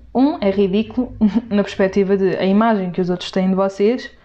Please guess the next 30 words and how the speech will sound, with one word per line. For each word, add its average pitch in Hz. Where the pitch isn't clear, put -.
é 208
um 190
problema 185
dos 226
outros, 180
não 170
é 156
um 160
problema 175
vosso, -
porque -
vocês 190
são 220
vocês, 220
não -
são 196
a -
imagem 196
que 214
os 196
outros 202
têm 196
de 190
vocês. -
Ah, 185
portanto, 180
esse 294
é -
um 214
tópico 196